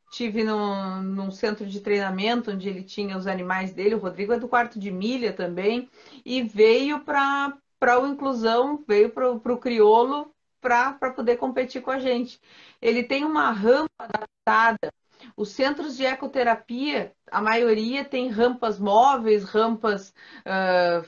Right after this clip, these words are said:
fixas, ada-, adaptadas ao animal de lá. Então, isso facilita muito esse vínculo. E principalmente, que é uma coisa que a gente precisa frisar, que o Inclusão de Ouro, ele te permite muitas possibilidades, como tu ter o teu treinador em pista.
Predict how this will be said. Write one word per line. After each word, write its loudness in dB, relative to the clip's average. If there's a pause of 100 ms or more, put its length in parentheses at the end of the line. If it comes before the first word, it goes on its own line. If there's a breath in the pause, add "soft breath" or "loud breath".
fixas, 0
ada-, 0
adaptadas 0
ao 4
animal 4
de -4
lá. 2
Então, 0 (420 soft breath)
isso -6
facilita 0
muito 0
esse -4
vínculo. -4
E -6
principalmente, -4
que -4
é -2
uma 0
coisa -4
que -6
a -2
gente -6
precisa -8
frisar, -4
que -8
o -2
Inclusão -2
de -4
Ouro, 2 (520 loud breath)
ele -2
te -4
permite -4
muitas -2
possibilidades, 0
como -2
tu -10
ter -6
o -6
teu -6
treinador 0
em -2
pista. -10